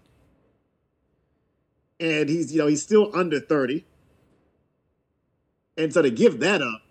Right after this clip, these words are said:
and to come away with this, you know, a, a fringe day two pick, and again, a depth piece at best at the tight end position, uh, it, it's, it's shocking. Now, there are reports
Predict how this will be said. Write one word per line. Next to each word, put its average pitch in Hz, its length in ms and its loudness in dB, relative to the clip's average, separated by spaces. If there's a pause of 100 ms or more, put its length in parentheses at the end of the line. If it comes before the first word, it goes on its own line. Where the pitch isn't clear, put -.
(960)
and 165 120 0
to 151 60 0
come 185 160 0
away 185 160 2
with 151 240 -4
this, 220 400 -4 (1500)
you 120 80 -20
know, 131 160 -6
a, 127 100 -4 (100)
a 113 40 -6
fringe 185 540 0
day 185 220 2
two 220 200 -2
pick, 214 320 2 (240)
and 135 120 -8
again, 135 480 -4 (320)
a 127 100 -6 (380)
depth 185 380 -2
piece 214 340 0
at 139 300 -6
best 185 280 0
at 190 100 -8
the 175 60 -12
tight 185 240 -4
end 214 140 -6
position, 220 420 -6 (720)
uh, - 60 -8
it, 151 240 -4
it's, - 420 -6 (280)
it's 139 200 -4
shocking. 208 560 -6
Now, 147 460 -4 (720)
there 170 200 0
are 214 140 2
reports 180 760 2